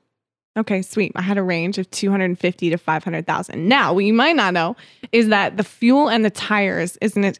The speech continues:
additional two hundred thousand dollars. And then you need about two hundred to four hundred thousand dollars for maintenance, crew, and hauling if you plan to race that little Baja, the Baja California.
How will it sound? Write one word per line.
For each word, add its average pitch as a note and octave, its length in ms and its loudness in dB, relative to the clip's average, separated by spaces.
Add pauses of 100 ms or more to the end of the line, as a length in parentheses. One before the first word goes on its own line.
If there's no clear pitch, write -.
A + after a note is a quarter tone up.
(220)
additional G3+ 720 0 (560)
two - 140 0
hundred G#3 200 2
thousand E3+ 240 0
dollars. F3+ 380 -4 (460)
And A#3+ 160 6
then A#3 160 6
you A#3+ 100 8
need B3 160 6
about - 280 0
two B3 220 2
hundred A3+ 440 2
to G#3+ 120 -4
four G#3 200 0
hundred G3+ 240 2
thousand G3 260 2
dollars F3+ 320 0
for G3+ 120 0
maintenance, F#3 640 -2
crew, G#3 320 2
and F3+ 140 0
hauling G3 480 0
if G3+ 160 -4
you G3 80 2
plan F#3+ 220 0
to E3+ 120 -2
race G3 300 2
that F#3+ 160 0
little F#3 160 0
Baja, F3 420 2
the C4 100 4
Baja D#3+ 320 0
California. G3 640 -4